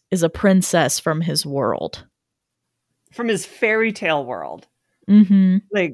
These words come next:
Speaker 2: that's a, a key part of it. Like, she names what is going on in Otori Academy. Like, there is a fairy tale being played out here. And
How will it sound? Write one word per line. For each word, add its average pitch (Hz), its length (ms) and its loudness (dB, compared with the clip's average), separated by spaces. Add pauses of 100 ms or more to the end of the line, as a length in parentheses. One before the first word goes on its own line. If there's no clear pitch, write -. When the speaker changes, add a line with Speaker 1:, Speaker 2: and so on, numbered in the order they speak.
Speaker 2:
that's 208 400 2
a, 196 320 -2
a 180 80 -8
key - 340 -10
part 170 300 -4
of 147 140 -8
it. 107 180 -10 (100)
Like, 156 280 -10 (680)
she 262 320 -6
names 214 720 -4
what 147 440 -2
is 185 220 0
going 165 360 -4
on 151 400 -6
in 156 200 -8
Otori 147 420 -6
Academy. 131 680 -12 (380)
Like, 151 200 -8
there 240 220 2
is 240 140 0
a 180 80 -4
fairy 190 480 -4
tale 165 340 -4
being 135 280 -10
played 131 280 -10
out 117 240 -8
here. - 380 -18 (1300)
And 160 500 -8